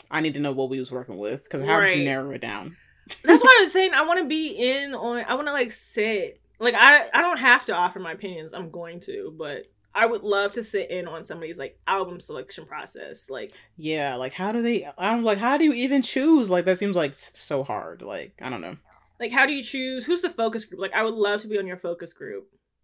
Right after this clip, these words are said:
Speaker 1: Probably just manager and a producer or somebody. <laughs>
Speaker 2: True. I know.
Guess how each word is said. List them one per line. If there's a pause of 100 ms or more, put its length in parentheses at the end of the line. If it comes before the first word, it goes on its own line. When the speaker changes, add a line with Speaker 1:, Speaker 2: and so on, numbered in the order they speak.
(180)
Speaker 1:
Probably
just (720)
manager
and
a
producer
or
somebody.
<laughs>
Speaker 2:
True. (920)
I
know.